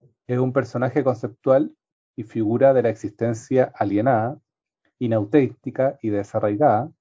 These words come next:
prisionero de una trivialidad cotidiana que vive bajo el imperio cínico del ser, del sé, del sé, comillas, sé.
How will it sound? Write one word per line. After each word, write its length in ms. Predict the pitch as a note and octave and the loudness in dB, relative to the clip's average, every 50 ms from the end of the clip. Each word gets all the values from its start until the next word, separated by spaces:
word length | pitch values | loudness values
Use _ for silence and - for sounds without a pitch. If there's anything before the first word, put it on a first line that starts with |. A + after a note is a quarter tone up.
| _ _ _ | _ _ _
prisionero 580 | - A2+ G#2+ - A#2+ A2+ B2 C3 B2+ C#3 C#3+ D3+ | -6 -6 -4 -2 -2 0 2 4 4 4 2 2
de 140 | B2 A2+ | 0 -4
una 180 | A#2 A#2+ A#2+ A2+ | -2 -2 -2 -2
trivialidad 640 | A2+ A2+ G#2+ G#2 G#2 G#2+ G2+ G#2 G#2+ G#2 A2+ B2+ | -2 -2 -2 -2 -2 -2 -2 -2 0 2 0 0
cotidiana 640 | B2 B2+ A2 C3 C3 C3+ C3 A#2 G#2+ G#2 A2 C#3 D3+ _ _ _ _ _ _ _ _ _ _ _ _ _ _ _ | 0 -2 -6 -4 -2 -2 -2 -2 -2 -4 -8 -10 -12 _ _ _ _ _ _ _ _ _ _ _ _ _ _ _
que 100 | - A2+ | -4 -2
vive 200 | A2 B2+ D3+ E3 | 4 4 4 6
bajo 320 | E3 D3+ D3 C#3 - - D3+ | 6 6 4 4 2 -2 -4
el 180 | C3+ C3 A#2 A2 _ _ _ _ _ _ _ _ _ _ _ _ | -4 -4 -10 -12 _ _ _ _ _ _ _ _ _ _ _ _
imperio 440 | - D#3 C#3+ B2+ C3+ C#3+ - - - | 0 0 0 2 0 -2 -4 -6 -10
cínico 560 | _ _ - - C3 B2+ C3 C3+ B2 - C#3+ C#3 | _ _ -2 0 0 2 2 0 2 2 4 4
del 200 | B2 G#2+ G2+ - | 4 2 0 -4
ser, 380 | - - - A#2+ G#2 F#2 - _ _ _ _ _ _ _ _ _ _ _ _ | -12 -8 -4 -2 -2 -2 -4 _ _ _ _ _ _ _ _ _ _ _ _
del 140 | A2 G2+ F#2+ | -8 -8 -8
sé, 380 | - - - B2 G2+ - _ _ _ _ _ | -8 -2 -2 -2 -2 -2 _ _ _ _ _
del 160 | C3 G#2+ F#2 | -10 -10 -10
sé, 360 | - - - G2+ D#2+ - _ _ _ _ _ _ _ _ _ _ _ _ _ _ _ _ _ _ _ | -10 -8 -8 -8 -8 -8 _ _ _ _ _ _ _ _ _ _ _ _ _ _ _ _ _ _ _
comillas, 480 | _ A2+ G#2+ G#2+ G#2+ G2+ E2+ - - _ | _ -2 0 2 0 0 -2 -4 -10 _
sé. 300 | - - A#2 - - | -4 -4 -4 -4 -4